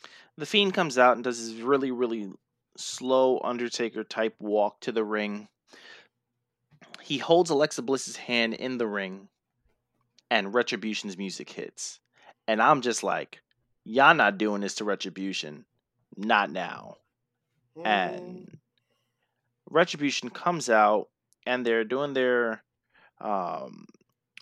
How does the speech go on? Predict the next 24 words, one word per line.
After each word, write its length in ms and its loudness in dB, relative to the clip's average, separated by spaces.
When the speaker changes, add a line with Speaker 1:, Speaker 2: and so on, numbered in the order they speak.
Speaker 1:
normal 640 0
h-, 60 -16
teenage 520 -6
high 220 2
school 300 -6
stuff 440 0
where 100 0
they're 120 2
banging 640 0
and 100 -4
they're 80 0
making 320 -4
a 60 0
lot 160 2
of 80 -6
noise 460 -6
and 100 -10
they're 80 -8
yelling 420 -6
at 140 -6
each, 220 -10
you 180 -6
know, 220 -2
at, 140 -4